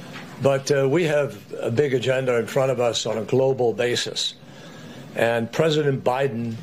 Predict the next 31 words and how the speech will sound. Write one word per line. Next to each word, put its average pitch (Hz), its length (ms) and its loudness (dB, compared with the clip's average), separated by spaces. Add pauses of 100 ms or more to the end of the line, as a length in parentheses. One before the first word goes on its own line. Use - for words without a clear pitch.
(500)
is 110 180 2
deeply 143 540 2
committed, 104 580 0
totally 151 460 2
seized 131 420 0
by 113 180 2
this 110 220 0
issue, 110 360 -2
as 101 120 -2
you 107 80 -2
can 104 160 -4
tell 120 300 2
by 104 180 -2
this 104 180 0
executive 104 480 0
order. 101 360 2 (500)
He 139 140 4
also 196 360 2
knows 151 560 0 (100)
that 131 240 -2
Paris 156 460 2
alone 147 460 2
is 131 160 0
not 135 240 0
enough, 156 560 -2 (720)
uh, 98 220 0
not 151 280 0
when 160 180 2
almost 143 440 2
ninety 156 480 0
percent 147 600 0